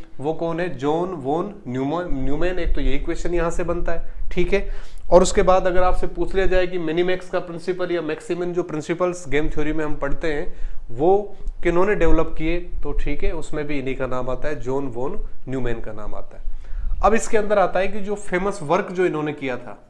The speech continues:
ठीक है, theory of games, theory of games and, and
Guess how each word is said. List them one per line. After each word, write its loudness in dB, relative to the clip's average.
ठीक -8
है, -10
theory 0
of -2
games, -2
theory -6
of -4
games -6
and, -2
and -8